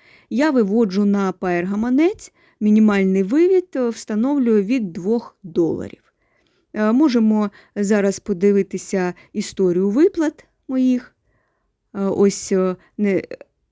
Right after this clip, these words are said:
учора, чи, е, я відео сьогодні, прийшов вивід на Pair. Скріншоти, е, показує, по-, показую, ось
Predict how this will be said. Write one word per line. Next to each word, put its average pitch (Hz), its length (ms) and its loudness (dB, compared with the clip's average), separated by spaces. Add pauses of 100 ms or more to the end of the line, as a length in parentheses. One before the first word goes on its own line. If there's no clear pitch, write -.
(120)
учора, 311 600 0 (540)
чи, 214 160 -8 (440)
е, 196 140 -6
я 190 220 0
відео 180 380 2
сьогодні, 180 640 -6 (1500)
прийшов 214 540 2
вивід 320 680 2
на 254 140 -4
Pair. 240 520 -2 (1160)
Скріншоти, 262 920 -2 (500)
е, 220 100 -2
показує, 202 880 0 (320)
по-, - 100 -10
показую, 196 920 -2
ось 190 340 -6